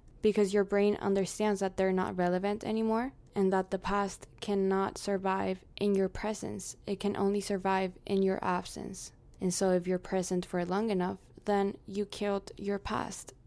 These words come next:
And this does not mean to get rid of your memory, which is a very big mistake that we make, is to think that living in the present moment means forgetting about the mut-, the beautiful moments as well. Killing your past doesn't mean that you don't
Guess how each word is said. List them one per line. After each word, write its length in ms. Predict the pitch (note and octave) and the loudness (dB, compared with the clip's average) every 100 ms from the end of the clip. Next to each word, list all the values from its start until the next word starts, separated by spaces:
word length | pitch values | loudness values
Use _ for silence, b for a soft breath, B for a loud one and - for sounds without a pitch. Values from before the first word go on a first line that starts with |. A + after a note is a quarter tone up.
| - - | -20 4
And 160 | A#3 A3 | 6 8
this 160 | B3 A#3+ | 6 6
does 200 | D4+ A#3 | 4 6
not 220 | A3+ - | 4 4
mean 220 | G#3 G3+ | 4 4
to 120 | G#3 | 2
get 180 | G3+ G3 | 0 2
rid 160 | G3 G3 | 2 2
of 140 | F#3 | 4
your 160 | F#3+ F#3 | 4 4
memory, 600 | F3+ F3+ F#3 F#3+ F#3+ G3+ | 4 2 0 -4 -4 -6
which 200 | G3+ F#3+ | -4 -2
is 140 | G3+ G#3 | -2 -2
a 80 | |
very 360 | F#3+ G3 G3 F#3 | 0 2 2 0
big 420 | F#3 F#3 F#3 - - | 0 0 0 -6 -6
mistake 640 | F#3+ F#3 - - F#3 F#3 G3 | -4 -4 -6 -4 -4 -4 -4
that 220 | F#3 F#3+ | -2 2
we 120 | F3+ | 2
make, 320 | F3 F3 E3+ | 2 0 -4
is 100 | F#3 | -8
to 140 | - F#3 | -4 -4
think 260 | F#3+ F#3 | 0 0
that 140 | F#3 F#3 | 0 0
living 260 | F#3 F#3 | 2 4
in 80 | F3+ | 2
the 80 | F3+ | 0
present 340 | - F#3 F#3 | -2 -4 -2
moment 400 | F#3+ F3 F3 F3 - | -2 -2 -2 -4 -6
means 300 | F#3 F3+ F3 | -2 -2 -2
forgetting 460 | - F3 F3 F3 E3+ | -4 -2 0 0 0
about 260 | F3 F3 | -2 0
the 60 | F3 | 2
mut-, 280 | F3 F3 - - | 2 2 -4 0
the 100 | F#3 | 0
beautiful 480 | E3+ F#3 F3+ E3+ F3 | 4 6 6 4 0
moments 400 | E3+ E3 E3 - | 0 -2 -4 -6
as 160 | E3 | -4
well. 280 | F3+ - - - - | -2 -4 -6 -16 -14
Killing 340 | - A3 A#3+ B3+ | 2 6 8 8
your 120 | A3+ | 6
past 520 | - G3+ G3 F#3 - - - | 4 2 4 0 -8 -16 0
doesn't 420 | G#3 G3+ G#3+ G#3 | 2 4 4 6
mean 240 | F#3+ F#3+ F3+ | 6 6 4
that 160 | F#3+ | 0
you 460 | F#3 F#3+ F#3+ F#3+ - - - - | 2 4 4 2 -4 -18 -18 0
don't 560 | G#3 G3+ G3+ G3+ - | 4 6 6 2 -6